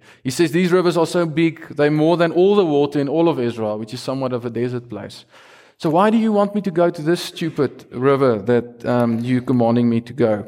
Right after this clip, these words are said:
And he turns away in anger. Verse twelve. He just say, "This is not for me." Luckily, his servants calls him to reconsider.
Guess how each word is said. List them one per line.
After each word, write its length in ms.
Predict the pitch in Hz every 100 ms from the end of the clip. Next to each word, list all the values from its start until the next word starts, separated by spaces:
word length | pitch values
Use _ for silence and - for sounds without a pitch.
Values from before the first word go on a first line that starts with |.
| -
And 140 | -
he 80 | 117
turns 320 | 117 135 135
away 320 | 135 110 113 113
in 80 | 107
anger. 440 | 110 104 101 95 - _ -
Verse 240 | 110 107
twelve. 480 | - 110 104 - - _ - _
He 160 | 120 139
just 280 | 147 139 -
say, 480 | 135 120 113 107 - _ -
"This 160 | 127
is 120 | 117
not 200 | 117 110
for 120 | - 101
me." 260 | 101 101 _ _ _ - - - _
Luckily, 640 | - 117 180 180 151 131 113
his 100 | 113
servants 560 | - 151 151 127 117
calls 380 | - 139 131 127
him 220 | 123 120 117
to 320 | - 117 113 110 113 -
reconsider. 880 | 110 113 113 113 110 - 123 104